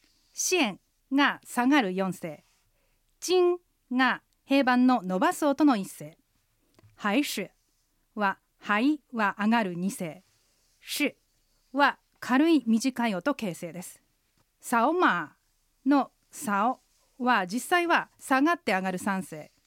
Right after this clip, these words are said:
で、まあが下がって上がる三声。ここで三声が連続するので、中国語のアクセントのルールで、最初のサオ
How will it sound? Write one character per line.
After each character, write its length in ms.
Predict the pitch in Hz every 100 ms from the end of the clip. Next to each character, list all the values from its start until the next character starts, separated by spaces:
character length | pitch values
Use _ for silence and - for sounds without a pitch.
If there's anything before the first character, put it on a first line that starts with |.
| _ _ _ -
で、 100 | 254
ま 440 | 226 180 151 -
あ 400 | _ _ _ 285
が 100 | 302
下 140 | 277
が 100 | 262
っ 100 | 277
て 300 | _ 311 285 -
上 80 | 208
が 120 | 208
る 80 | 240
三 200 | 196 175
声。 180 | 156 156
こ 140 | 262
こ 80 | 339
で 100 | 339
三 220 | 359 349
声 140 | 277
が 120 | 269 214
連 140 | 214
続 180 | 214 -
す 80 | 214
る 80 |
の 100 | 208
で、 280 | 180 233 175 _ _ _ -
中 140 | - 359
国 120 | 359 320
語 60 | 320
の 260 | 302 254
ア 40 | 294
ク 80 | -
セ 100 | 220
ン 40 |
ト 80 | 180
の 100 | 185
ル 80 | 196
ー 180 | 185 170
ル 40 |
で、 300 | 214 180 - _ _
最 300 | - 294 339
初 180 | - 330
の 280 | 370 202 _ _
サ 520 | - - 175 175
オ 20 | 196